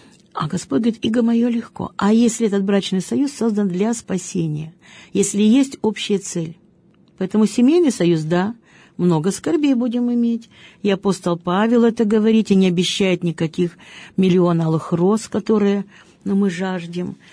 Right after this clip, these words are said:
И нам часто говорит, что семья — это, это очень, ну вот, ну, карнавал. Это карнавал, все время розы, все время охи-вздохи, кафе, ресторашки там,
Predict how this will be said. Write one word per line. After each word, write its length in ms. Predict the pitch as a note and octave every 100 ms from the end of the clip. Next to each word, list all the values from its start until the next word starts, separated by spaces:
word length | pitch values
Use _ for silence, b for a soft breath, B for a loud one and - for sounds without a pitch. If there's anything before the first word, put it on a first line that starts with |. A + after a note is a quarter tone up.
| B
И 80 | -
нам 140 | F#3
часто 320 | - F#3 - E3
говорит, 340 | E3+ F3 E3+
что 280 | - E3+ E3 B B B B -
семья — 460 | - - G3 F3 E3
это, 280 | F3+ F#3+ -
это 220 | D#3+ G3
очень, 300 | G#3 A#3 C4
ну 80 | D#4
вот, 160 | D4+ - -
ну, 100 | A3
карнавал. 520 | G#3+ G#3 G#3+ D#3+ C3+ - _ _ _ _
Это 120 | -
карнавал, 500 | - F#3 G3 C4 E4+
все 200 | D#4 F#3+
время 300 | F3+ D#3+ D#3
розы, 540 | D3+ A#3 D#4+ C#4+ C4 C4 B B
все 100 | -
время 200 | F#3 F#3
охи-вздохи, 960 | F#3+ F3+ - D#3+ E3+ B3+ D4 C4+ B3 A#3+ B B B
кафе, 540 | - F3+ - C4+ D4 C4+
ресторашки 800 | F#3+ - F#3+ A3 C#4 C4+ - A3+
там, 300 | A3+ A3